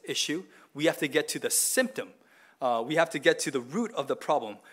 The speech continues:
which is our heart. Look at verse forty-five. It says this, "A good person out of the good treasure of his heart produces good, and the evil person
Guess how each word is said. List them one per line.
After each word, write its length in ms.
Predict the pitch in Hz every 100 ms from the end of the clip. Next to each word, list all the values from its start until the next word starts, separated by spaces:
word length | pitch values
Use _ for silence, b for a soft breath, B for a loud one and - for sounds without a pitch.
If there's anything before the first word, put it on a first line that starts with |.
| b
which 280 | 139 135 -
is 260 | 151 131 -
our 180 | 127
heart. 280 | 113 131 113
Look 180 | 143 151
at 120 | 135
verse 160 | 135 -
forty-five. 500 | 143 127 - 131 123
It 60 |
says 280 | - 127 110
this, 280 | 131 113 - B B B
"A 80 | 143
good 280 | 165 175
person 440 | - 190 - 156 131
out 240 | 139 165 165
of 300 | 143 131 127 B B B B
the 60 | 151
good 220 | 135 170
treasure 380 | - 185 165 151
of 220 | 143 143
his 240 | - 151 -
heart 200 | 147 -
produces 540 | 143 143 135 131 113
good, 260 | 143 117 - B B B
and 180 | 147 143
the 100 | -
evil 260 | 208 220 202
person 520 | - 160 - 131